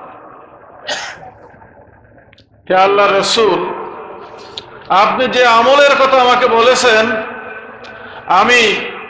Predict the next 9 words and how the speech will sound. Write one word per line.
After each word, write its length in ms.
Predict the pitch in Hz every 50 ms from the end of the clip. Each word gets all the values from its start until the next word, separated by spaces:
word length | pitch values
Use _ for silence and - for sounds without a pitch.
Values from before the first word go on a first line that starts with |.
| - - - - - - - - - - - - - - - - - -
হান্ড্রেড 520 | - 196 208 226 233 233 220 247 269 277 277 - -
পার্সেন্ট, 520 | 254 262 240 - - - 254 247 240 220
শতভাগ 840 | - - - 247 240 233 240 254 247 233 - 240 254 269 262 247 226 - - - - - - - - - - - - - - - - - - - - -
সে 360 | - - - 208 208 208 - -
কথার 300 | 190 180 - 202 190 196
উপর 240 | 196 180 185 180 175
আমি 180 | 170 170 175 185
আমল 400 | 180 165 151 151 165 160 156 143
করব। 600 | 147 147 131 131 123 117 110 104 - - -